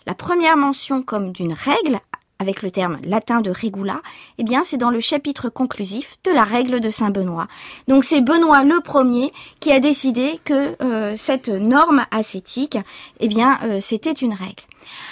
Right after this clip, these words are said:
Alors, je vais pas continuer sur le cheminement et l'importance considérable, en fait, que, euh, au, au Moyen Âge,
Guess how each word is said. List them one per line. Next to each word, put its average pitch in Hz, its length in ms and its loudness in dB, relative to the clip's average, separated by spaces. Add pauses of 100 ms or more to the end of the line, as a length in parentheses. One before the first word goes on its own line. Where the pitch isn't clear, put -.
(180)
Alors, 302 300 4 (260)
je 277 420 4
vais 285 140 4
pas 311 160 0
continuer 285 480 4
sur 262 160 -2
le 240 100 0
cheminement 269 500 2
et 254 100 0
l'importance 262 600 -4
considérable, 262 760 -4
en 214 60 -4
fait, 226 300 -8 (340)
que, 269 400 4
euh, 208 240 -2
au, - 240 2
au 330 240 6
Moyen 269 380 4
Âge, 233 320 0